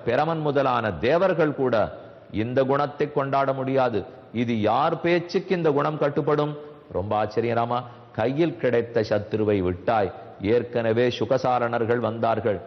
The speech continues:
திரும்ப போகச் சொன்னாய், மற்றொருவற்றன் வந்தான், அவனையும் அழிக்காமல் போகச் சொன்னாய், இறுதி நிமிடத்தில் கூட அங்கத பெருமாளை அனுப்பித்து நல்லது கூறச் செய்தாய், இதோ விபீஷணனை ஏற்றுக்கொண்டிருக்கிறாய். உன் குணத்தை என்னவென்று மெச்ச,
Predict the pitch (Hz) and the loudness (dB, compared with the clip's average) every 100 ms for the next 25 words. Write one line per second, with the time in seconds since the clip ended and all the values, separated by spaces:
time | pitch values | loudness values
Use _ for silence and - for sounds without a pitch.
0 | - - - 113 139 143 - 110 104 - | -16 -18 -4 -2 0 -2 0 0 0 -2
1 | 95 92 80 - - - 90 107 - 131 | -6 -4 -4 -6 -18 -8 -4 -4 0 2
2 | 131 131 127 131 127 120 120 110 90 - | 4 2 0 -4 -2 -4 0 0 -2 -8
3 | - - 95 120 139 143 135 139 - 131 | -18 -4 -2 0 0 0 2 0 0 0
4 | 131 131 117 117 117 104 98 82 - - | 0 0 0 0 -2 -4 -2 -2 -4 -16
5 | - 107 135 147 151 143 135 135 143 131 | -4 0 2 2 2 2 2 0 0 -2
6 | 123 131 120 107 123 147 139 139 139 135 | 0 2 2 0 2 2 0 0 2 2
7 | 135 113 127 120 131 107 107 85 - - | 2 0 -2 -2 -6 -2 -2 -2 -8 -12
8 | 90 113 160 170 156 160 151 143 131 110 | -2 2 2 2 2 2 2 0 0 0
9 | 92 - - - 107 113 104 113 123 156 | 0 -2 -12 -8 0 2 2 2 2 2
10 | 151 143 143 117 139 - 180 156 143 131 | 0 -2 0 2 2 0 -2 0 2 0
11 | 123 117 92 - - - - 104 90 95 | 2 2 0 -2 -14 -14 -6 -6 -2 -2
12 | 127 113 117 92 90 117 117 101 95 82 | -2 -2 -2 0 0 0 0 0 -2 -2
13 | 87 - 107 | -2 -2 -4